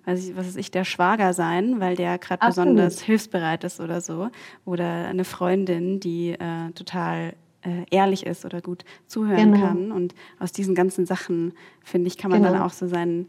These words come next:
Speaker 1: wie du schon so schön sagst, sein Mosaik eigentlich gestalten. Finde ich
Speaker 2: Genau.
Speaker 1: total schön.
Speaker 2: <laughs>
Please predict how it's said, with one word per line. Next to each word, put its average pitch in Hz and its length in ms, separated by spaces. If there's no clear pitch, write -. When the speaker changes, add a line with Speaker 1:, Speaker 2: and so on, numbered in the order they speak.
Speaker 1:
wie 208 80
du 208 80
schon 202 200
so 190 160
schön 196 300
sagst, 190 420
sein 185 180
Mosaik - 440
eigentlich 170 240
gestalten. 170 540
Finde 185 100
ich 190 80
Speaker 2:
Genau. 226 220
Speaker 1:
total 196 240
schön. 208 480
Speaker 2:
<laughs> 208 240